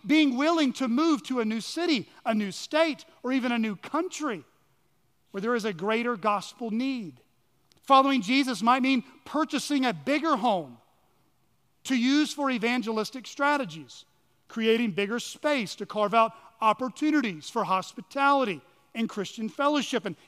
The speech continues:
giving people a place to stay for a period of time. And on the other hand, following Jesus might mean downsizing your current lifestyle, selling a car, getting a smaller house, and using the excess funds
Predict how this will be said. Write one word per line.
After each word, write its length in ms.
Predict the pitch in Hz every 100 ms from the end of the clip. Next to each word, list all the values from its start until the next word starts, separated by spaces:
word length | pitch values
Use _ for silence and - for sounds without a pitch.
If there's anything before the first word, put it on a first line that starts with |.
| -
giving 340 | 185 262 262
people 440 | - 247 - 262 269
a 80 |
place 280 | 214 226 220
to 120 | - 247
stay 640 | - - 294 262 147 127 _ _ _ _ _ -
for 140 | 240
a 60 | 220
period 360 | - 247 220
of 100 | 196
time. 480 | - 247 269 - 143 113 _ _ _ _ _ _ _ _ _
And 80 | -
on 120 | 196
the 100 | 196
other 240 | 226 285 240
hand, 240 | 202 208
following 400 | - 214 277 233
Jesus 380 | 170 220 202 175
might 280 | 208 262 294
mean 380 | 196 185 180 180 _ _ _ _ _ -
downsizing 800 | 147 214 269 262 208 190 175 202
your 120 | 196
current 320 | 196 226 226
lifestyle, 640 | 220 247 - - 143 127 110 _ _ _ _ _ _ _ _
selling 480 | - - 240 226 233
a 60 |
car, 500 | 220 269 262 226 139 - _ _ _ _ _ -
getting 260 | 233 247 240
a 60 |
smaller 420 | - 226 220 226
house, 580 | 226 254 262 180 - - - _ _ _
and 180 | 247 233
using 460 | 208 262 285 277 262
the 120 | 233
excess 520 | 233 269 - 247 -
funds 680 | - 269 254 226 254 -